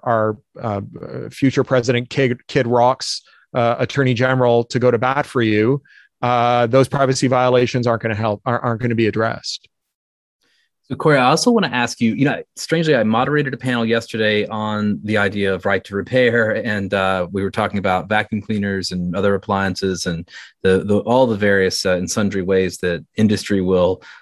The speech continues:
Speaker 2: uh, attempt to kind of, uh, get round, you know, right to repair or thwart, similar to the th-, type of, uh, thing that you just mentioned to do with cars. Um,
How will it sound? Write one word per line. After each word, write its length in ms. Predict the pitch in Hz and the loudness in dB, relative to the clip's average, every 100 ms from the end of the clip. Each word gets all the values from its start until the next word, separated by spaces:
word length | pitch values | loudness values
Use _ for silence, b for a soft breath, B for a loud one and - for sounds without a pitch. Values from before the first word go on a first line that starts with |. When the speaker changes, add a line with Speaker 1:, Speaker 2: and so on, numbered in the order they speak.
| B | B
Speaker 2:
uh, 240 | 104 98 80 | -2 0 0
attempt 440 | 101 - 107 90 | -4 -2 -2 -2
to 80 | 101 | -6
kind 200 | - 98 | -4 -2
of, 240 | 90 82 | -2 -2
uh, 300 | 92 92 90 87 104 | -2 -2 0 -2 0
get 180 | 110 - | -2 0
round, 600 | 110 110 104 101 95 - _ _ | 0 0 0 -2 -6 -10 _ _
you 100 | 110 | -4
know, 180 | 98 95 | 0 0
right 220 | 101 104 | 2 0
to 80 | - | -2
repair 520 | 101 113 104 101 101 | -4 0 2 2 0
or 320 | 92 92 90 | 0 -2 -2
thwart, 440 | 90 107 104 101 - 80 - 110 | -4 -2 0 0 -4 -18 -12 -8
similar 380 | - - 117 104 | -4 0 2 2
to 120 | 98 | -2
the 80 | 95 | -4
th-, 260 | 101 - | -8 -6
type 220 | - 104 | -4 0
of, 180 | 98 92 | 0 -2
uh, 160 | 101 95 | 0 -2
thing 200 | - 98 | -2 -4
that 100 | 90 | -2
you 100 | 101 | -4
just 220 | 95 92 | -2 -2
mentioned 420 | 95 92 92 90 | -2 -2 -4 -8
to 100 | - | -8
do 120 | 92 92 | -6 -4
with 120 | 87 | -4
cars. 440 | - 113 95 87 - B B B B - | 0 0 0 -2 -10 B B B B -2
Um, 260 | 110 104 | 0 0